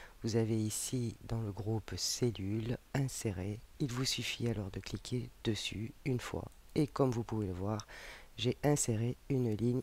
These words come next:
au-dessus. Je peux cliquer autant, autant de fois que je veux et j'insère autant de lignes que je veux juste au-dessus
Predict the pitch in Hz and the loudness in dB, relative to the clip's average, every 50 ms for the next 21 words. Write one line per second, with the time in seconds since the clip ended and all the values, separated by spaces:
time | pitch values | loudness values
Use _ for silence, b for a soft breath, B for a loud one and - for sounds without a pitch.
0 | - - - 127 113 110 107 - - - - - - - B B B B B B | -2 -2 -2 0 0 0 -2 -4 -4 -6 -8 -8 -12 -12 B B B B B B
1 | B - - 107 - - 110 104 - 110 107 - - - 143 139 - - - 135 | B -8 -8 -6 -4 -4 -4 -2 0 0 0 0 2 2 2 2 2 2 2 2
2 | 127 - - - - - - - - - - - 139 127 - - - 156 160 165 | 2 2 -2 -8 -14 -14 -14 -16 -18 -12 -6 -2 -2 -2 0 4 6 6 8 8
3 | 160 147 135 - - 139 139 131 - 123 113 104 98 90 87 101 117 - - - | 6 4 0 0 0 0 0 0 0 0 -2 0 -2 -2 -2 -2 -2 -2 0 0
4 | 135 110 123 117 117 - - 120 123 127 - - 117 123 - 131 127 131 - - | 0 2 2 0 0 0 0 0 0 0 0 0 -2 0 2 2 2 2 0 -2
5 | - - 120 113 110 127 127 139 139 135 139 - - - 135 123 117 113 107 92 | -2 0 0 2 2 2 0 0 0 -2 -6 -8 -4 -2 0 0 2 0 0 2
6 | 110 123 131 - - - - - - B B B B B B B B B B B | 2 2 2 0 -4 -10 -16 -18 -18 B B B B B B B B B B B
7 | B B B B B - - - 131 117 135 143 143 - - - - - - 151 | B B B B B -16 -10 -4 -2 0 2 2 2 2 -2 -4 -6 0 4 4
8 | 143 135 135 123 117 - - 139 143 139 - | 4 6 4 2 2 0 0 0 -2 -2 -4